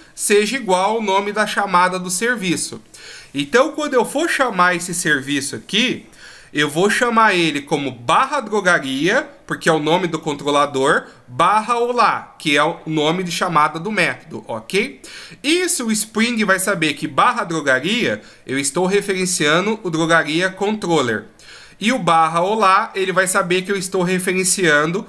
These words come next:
o exibir mensagem, ok? Tá, isso aqui então é um controlador mínimo com uma mensagem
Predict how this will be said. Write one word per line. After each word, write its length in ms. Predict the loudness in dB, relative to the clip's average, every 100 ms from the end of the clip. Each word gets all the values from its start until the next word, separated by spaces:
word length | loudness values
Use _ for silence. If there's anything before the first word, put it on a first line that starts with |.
| -16 -14
o 120 | 0 2
exibir 640 | 2 0 0 2 2 0
mensagem, 800 | -2 0 0 0 0 0 -4 -16 -14
ok? 560 | -14 -12 -4 -2 -2 -10 -20 -20 -20 -20 0
Tá, 380 | 2 2 -4 -8
isso 160 | -6 -4
aqui 260 | -2 -2
então 420 | 0 4 4 4 2
é 60 |
um 120 | 2 2
controlador 760 | -4 -2 0 0 2 0 0
mínimo 580 | 0 -2 -2 -2 -4 -6
com 220 | 0 2 4
uma 220 | 4 2
mensagem 800 | 0 -2 2 2 2 -4 -8